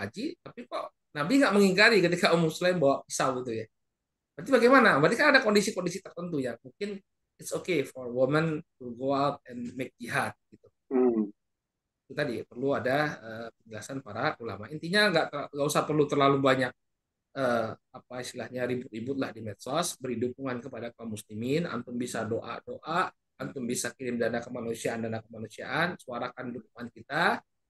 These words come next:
Speaker 1: kepada, eh, saudara kita di medsos, itu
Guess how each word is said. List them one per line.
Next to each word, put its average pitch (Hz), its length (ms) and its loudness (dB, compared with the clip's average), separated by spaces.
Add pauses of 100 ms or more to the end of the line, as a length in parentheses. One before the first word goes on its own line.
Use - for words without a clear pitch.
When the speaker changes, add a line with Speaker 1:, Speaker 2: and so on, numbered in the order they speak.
(140)
Speaker 1:
kepada, 110 600 -4 (200)
eh, 110 160 -10
saudara 117 300 -4
kita 151 540 -2 (320)
di 113 80 -8
medsos, 139 560 -2
itu 143 400 -4